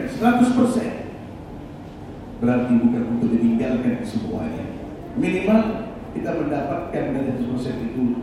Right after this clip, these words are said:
dua puluh atau tiga puluh persen. Atau bisa lebih daripada itu, para hadirin. Maka sebelas hari ini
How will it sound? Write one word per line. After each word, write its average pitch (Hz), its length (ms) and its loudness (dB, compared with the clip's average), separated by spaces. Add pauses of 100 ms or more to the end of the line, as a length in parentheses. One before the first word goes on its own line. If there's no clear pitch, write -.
(140)
dua 196 400 2
puluh - 240 2
atau 127 160 2
tiga 120 240 4
puluh 117 240 6
persen. - 320 -2 (1800)
Atau 117 240 4
bisa 135 240 4
lebih - 320 12
daripada 147 400 6
itu, - 320 2
para 117 160 6
hadirin. - 400 -2 (1700)
Maka 117 320 2 (1500)
sebelas 123 460 4
hari 127 240 4
ini 117 560 2